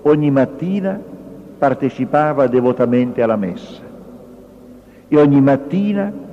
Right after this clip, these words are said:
chiedeva agli inservienti un po' di olio della lampada della Madonna per ungere il suo moncone dolorante. Un gesto semplice.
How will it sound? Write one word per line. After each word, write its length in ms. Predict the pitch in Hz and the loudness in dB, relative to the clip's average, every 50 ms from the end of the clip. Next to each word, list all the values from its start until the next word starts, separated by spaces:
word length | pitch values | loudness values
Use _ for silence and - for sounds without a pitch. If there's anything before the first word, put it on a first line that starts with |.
| - - - - - - | -18 -18 -18 -18 -12 -4
chiedeva 480 | - 156 156 151 190 208 202 180 170 | 2 2 4 6 6 6 6 6 4
agli 160 | 156 147 143 160 | 2 2 2 0
inservienti 1040 | 170 160 143 - 147 135 127 117 123 139 143 147 147 147 151 147 135 - 151 143 139 - - - | -2 -2 -2 0 0 0 0 2 2 2 2 2 2 -2 -4 -6 -8 -8 -6 -6 -8 -8 -6 -2
un 240 | 160 143 139 131 - | 0 0 0 0 2
po' 140 | 170 170 165 | 2 2 2
di 200 | 147 139 131 131 | 2 2 4 4
olio 600 | 131 139 143 147 151 156 151 160 160 156 - - | 4 4 4 0 -2 -2 -2 0 0 0 -2 -2
della 220 | 123 113 123 117 120 | -2 0 2 2 4
lampada 540 | 120 127 127 131 131 117 - 131 117 120 113 | 2 2 0 0 -2 -2 -4 -2 0 0 0
della 200 | 110 117 113 113 | 0 0 0 0
Madonna 720 | 113 113 95 92 85 82 82 82 82 82 82 85 87 87 - - - - - - - - - - - - - - - - | 0 0 -2 -2 -4 -4 -6 -8 -10 -10 -10 -10 -12 -12 -16 -18 -20 -20 -20 -20 -20 -20 -20 -20 -20 -20 -20 -18 -6 0
per 200 | - 156 160 160 | 4 4 6 6
ungere 520 | 185 214 220 226 208 190 160 175 160 156 | 6 6 6 6 4 4 4 4 4 6
il 160 | 151 147 147 | 4 4 2
suo 320 | - - - 202 226 220 190 | -2 -4 -2 2 2 4 4
moncone 720 | 165 165 156 156 160 156 143 - 202 220 226 220 208 196 | 4 4 2 2 0 -2 -2 2 2 4 4 2 0 0
dolorante. 640 | 151 165 156 151 127 110 98 95 92 92 92 - - - - - - - - - - - - - - - - - - - - - - - - - | 2 4 4 4 4 2 0 -2 -4 -6 -8 -10 -14 -18 -18 -20 -20 -20 -20 -18 -18 -18 -20 -20 -20 -20 -20 -20 -20 -20 -20 -20 -20 -20 -16 -8
Un 160 | - 143 135 127 | -2 -2 0 2
gesto 320 | 127 131 120 - - 123 | 2 2 2 2 -2 -4
semplice. 640 | - - 104 92 82 85 85 - 78 76 - - | -4 -4 -6 -6 -6 -8 -12 -14 -16 -16 -16 -18